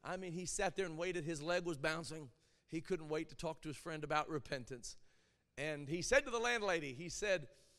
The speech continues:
uh, "Can I, can I ask you a question? Have you ever repented of your sins?" And she said, "Oh, I have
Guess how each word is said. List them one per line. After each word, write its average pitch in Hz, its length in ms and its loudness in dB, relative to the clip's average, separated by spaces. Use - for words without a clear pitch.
uh, 135 100 -10
"Can 240 160 0
I, 226 180 2
can 240 140 0
I 247 180 8
ask 349 280 10
you 311 60 2
a 262 40 0
question? 175 440 2
Have 208 200 2
you 196 120 -6
ever 196 160 0
repented 170 580 2
of 143 160 -6
your 226 140 -2
sins?" 120 520 -6
And 147 160 -4
she 214 200 -4
said, 208 300 2
"Oh, 240 460 12
I 214 180 6
have 196 500 6